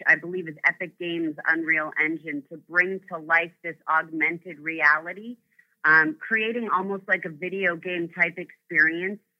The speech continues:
you know, in an effort to bring our superstars to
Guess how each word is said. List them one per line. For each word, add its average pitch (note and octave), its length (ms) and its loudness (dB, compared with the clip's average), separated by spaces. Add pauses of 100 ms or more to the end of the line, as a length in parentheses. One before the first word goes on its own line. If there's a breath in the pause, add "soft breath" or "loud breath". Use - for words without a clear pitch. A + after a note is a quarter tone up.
(120)
you E3+ 160 -2
know, D#3+ 180 2
in E3+ 160 0
an D#3+ 300 0
effort F3 380 2
to E3+ 60 -8
bring E3+ 560 0
our D#3+ 240 0 (140)
superstars F#3+ 640 4 (160)
to D#3 80 -8